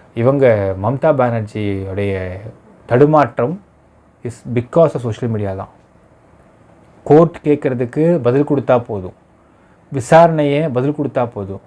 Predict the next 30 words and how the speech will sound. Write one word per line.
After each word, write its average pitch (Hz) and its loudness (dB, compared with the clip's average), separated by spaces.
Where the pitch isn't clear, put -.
ஆனா 110 -4
சோஷியல் 139 -6
மீடியா 123 -4
என்ன 123 -6
பண்ணுவீங்க 104 -4
நீங்க? 92 -10
எத்தனை 170 -2
பேரை 147 0
நீங்க 110 -4
வந்து 104 -4
புடிச்சு 113 -6
அரெஸ்ட் 107 -2
பண்ணுவீங்க? 107 -6
எத்தனை 123 -4
பேரை 143 -2
நீங்க 104 -4
வந்து 104 -6
இது 107 -6
பண்ணுவீங்க? 98 -6
அப்படிங்கிறது 104 -2
ஒரு 117 -2
மிகப்பெரிய 156 2
தடுமாற்றத்தை 123 -4
ஏற்படுத்துகிறது 101 -10
மக்களே. 95 -8
So, - -2
சோஷியல் 165 0
மீடியாவை 143 2
சமாளிப்பது 123 -4
அப்படிங்கிறது 104 -4